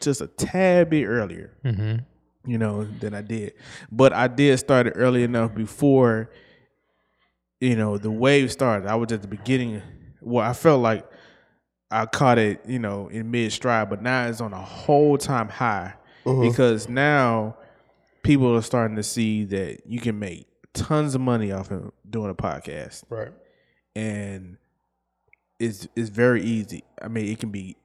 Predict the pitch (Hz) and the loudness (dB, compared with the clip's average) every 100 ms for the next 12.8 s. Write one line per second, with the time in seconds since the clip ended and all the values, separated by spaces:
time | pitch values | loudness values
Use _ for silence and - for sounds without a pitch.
0 | - 139 131 110 110 104 95 92 - - | -6 -4 -2 -2 -2 -4 -10 -18 -20 -20
1 | _ _ - - 143 - 139 - 131 117 | _ _ -8 -2 -2 -2 -6 -4 -2 -2
2 | 110 104 101 _ _ _ _ _ 107 - | -4 -6 -10 _ _ _ _ _ -10 -4
3 | 110 120 - 117 107 101 101 - _ _ | 0 0 0 0 0 -2 -6 -12 _ _
4 | _ _ _ _ _ _ _ _ - 104 | _ _ _ _ _ _ _ _ -20 -6
5 | 113 123 123 104 98 95 - 98 - 90 | -2 0 0 -2 -6 -12 -10 -10 -10 -12
6 | - 87 - 95 - 120 104 117 110 110 | -12 -12 -14 -20 -12 -8 -6 -4 -2 -2
7 | 107 107 95 104 135 131 123 113 127 120 | -2 -6 -8 -6 -6 -4 -6 0 0 2
8 | 110 101 123 123 117 135 156 143 120 120 | -4 -2 2 4 6 6 6 6 6 6
9 | - 120 120 107 101 92 110 117 117 107 | 4 0 -6 -8 -10 -8 -4 0 2 2
10 | 95 123 147 139 - 110 98 _ _ _ | -2 0 0 0 -2 -4 -6 _ _ _
11 | _ _ _ _ _ _ _ _ _ - | _ _ _ _ _ _ _ _ _ -12
12 | 101 131 110 101 92 90 87 | -6 0 0 0 -2 -6 -8